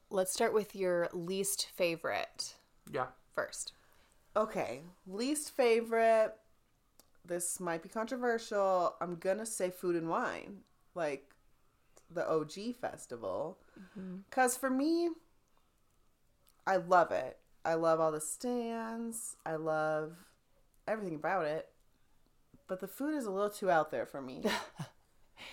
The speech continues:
Speaker 1: It's for the foodies, I
Speaker 3: It's
Speaker 1: feel.
Speaker 3: definitely a
Speaker 1: Mm-hmm.
Speaker 3: foodie festival. And don't get me wrong, there are a lot of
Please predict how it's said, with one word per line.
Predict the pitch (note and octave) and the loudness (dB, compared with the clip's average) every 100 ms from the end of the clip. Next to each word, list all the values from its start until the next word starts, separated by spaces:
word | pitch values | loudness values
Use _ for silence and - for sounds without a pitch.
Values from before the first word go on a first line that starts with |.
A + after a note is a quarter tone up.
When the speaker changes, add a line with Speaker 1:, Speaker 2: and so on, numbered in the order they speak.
| - - - - | -18 -20 -20 -12
Speaker 1:
It's | - | -10
for | - A#3 | -2 0
the | A#3+ | 2
foodies, | A#3+ G3 E3 D3 - - | 0 -2 -2 -4 -6 -4
I | G#3 | -4
Speaker 3:
It's | - | -2
Speaker 1:
feel. | - | 4
Speaker 3:
definitely | G3+ G3+ B3 C#4 | 4 4 0 0
a | A#3 | 0
Speaker 1:
Mm-hmm. | F#3 F3+ | 0 0
Speaker 3:
foodie | F#3 F3+ F#3+ | 0 0 0
festival. | F#3 D#3+ - D#3 D3+ C#3+ - | 2 2 0 -2 2 2 0
And | F3 F3+ | -2 0
don't | C4 | 0
get | D#4 | 0
me | A#3+ | 0
wrong, | F#3 F#3 D#3+ | 4 4 4
there | E3+ G#3+ | 4 6
are | F#3 | 6
a | |
lot | E3+ D#3 D3 | 6 6 6
of | C#3+ - | 2 -4